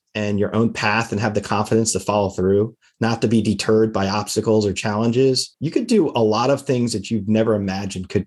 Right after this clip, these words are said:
be possible. And I'm real big on manifestation and staying grounded and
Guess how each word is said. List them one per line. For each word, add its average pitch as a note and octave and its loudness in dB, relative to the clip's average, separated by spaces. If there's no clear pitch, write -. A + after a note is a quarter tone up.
be F#2+ 0
possible. - -2
And B2+ 2
I'm F#3+ 4
real G3 4
big D3 2
on B2+ 0
manifestation B2+ 0
and G#2+ 0
staying A#2 0
grounded A2+ 0
and G2 -6